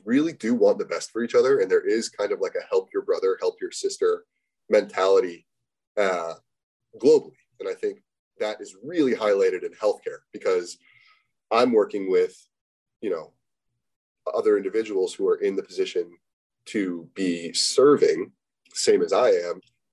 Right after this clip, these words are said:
And we're in that position because we have the desire to help and have the desire to provide healthcare.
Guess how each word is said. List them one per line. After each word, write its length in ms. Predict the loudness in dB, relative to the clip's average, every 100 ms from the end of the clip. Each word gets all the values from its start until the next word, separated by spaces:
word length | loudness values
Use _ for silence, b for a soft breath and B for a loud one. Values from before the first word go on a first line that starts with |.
| 2
And 240 | 4 4
we're 160 | 0 -2
in 100 | -2
that 140 | -4
position 300 | -6 -10 -10
because 240 | -12 -12 -10
we 80 | -2
have 180 | -2
the 80 | 0
desire 300 | -2 0 0
to 80 | 0
help 260 | 0 -4 -6
and 100 | -8 -4
have 200 | -4 -4
the 60 |
desire 340 | -2 0 0 -4
to 340 | -6 -6 -8 -16 _ _ _ _ 0
provide 500 | 0 2 0 0 0
healthcare. 460 | -2 -2 -6 -8